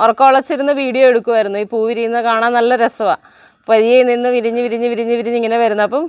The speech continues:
അവർ ഉറക്കം നിന്ന് വീഡിയോ എടുക്കുമായിരുന്നു. പിന്നെ ഇത് ഇരുപത്തെട്ട് ദിവസം ആവാൻ കാത്തിരിക്കും ഇതൊന്ന് പറ-, പഴുത്ത് ഈ കളർ ആകാനായിട്ട്. ഭയങ്കര സന്തോഷമാണിത്. ഇത് മുള്ളിൽ നിന്ന് മൊട്ട്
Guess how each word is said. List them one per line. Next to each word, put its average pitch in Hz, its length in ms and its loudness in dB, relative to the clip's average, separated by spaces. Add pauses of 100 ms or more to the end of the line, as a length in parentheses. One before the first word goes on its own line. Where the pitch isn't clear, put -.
(160)
അവർ 247 120 2 (100)
ഉറക്കം 302 360 2
നിന്ന് 311 280 -2 (640)
വീഡിയോ 247 300 0
എടുക്കുമായിരുന്നു. 220 480 0 (400)
പിന്നെ 220 240 2
ഇത് 277 100 6 (320)
ഇരുപത്തെട്ട് 294 320 0
ദിവസം 339 280 2
ആവാൻ 311 240 4
കാത്തിരിക്കും 294 440 0
ഇതൊന്ന് 277 280 0
പറ-, 254 260 0
പഴുത്ത് 247 320 0
ഈ 233 100 -6
കളർ 240 280 2
ആകാനായിട്ട്. 214 600 -2
ഭയങ്കര 269 360 -4
സന്തോഷമാണിത്. 269 720 -6 (480)
ഇത് 247 80 4 (100)
മുള്ളിൽ 277 320 2
നിന്ന് 294 200 -2 (340)
മൊട്ട് 240 240 0